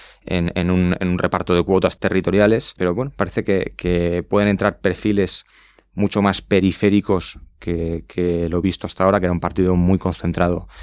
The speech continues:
en Madrid. Y aparte de, de, de rostros jóvenes, como por ejemplo se ha visto en la portavocía del Congreso de los Diputados, al elegir a, a Pepa Millán como portavoz y a José María Figaredo como secretario general del grupo. Entonces, bueno, es,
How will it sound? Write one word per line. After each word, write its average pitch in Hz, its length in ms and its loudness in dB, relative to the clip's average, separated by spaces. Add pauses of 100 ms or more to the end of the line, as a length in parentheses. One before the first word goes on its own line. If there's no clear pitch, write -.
(340)
en 92 160 0
Madrid. 92 460 4 (260)
Y 87 680 0
aparte 87 460 -2
de, 87 180 4
de, 87 320 0
de 85 260 0
rostros 87 360 -2
jóvenes, 95 340 2
como 92 220 0
por 87 100 -2
ejemplo 90 260 -2
se 87 100 -4
ha - 20 2
visto 98 400 0
en 92 80 0
la 85 80 0
portavocía 87 480 -4
del 87 120 0
Congreso 87 360 -6
de 90 60 -2
los 85 80 -4
Diputados, 98 600 0 (340)
al 85 200 -4
elegir 85 420 -4
a, 85 140 2
a - 260 -4
Pepa 90 220 -2
Millán 87 260 -2
como 87 240 -2
portavoz 92 720 2 (340)
y 87 220 -2
a 85 80 0
José - 260 -6
María 82 220 0
Figaredo 85 380 0
como 85 160 -2
secretario 85 340 -2
general 85 320 -2
del 85 80 -2
grupo. 95 240 0
Entonces, 87 220 0
bueno, 78 320 -10
es, - 180 -14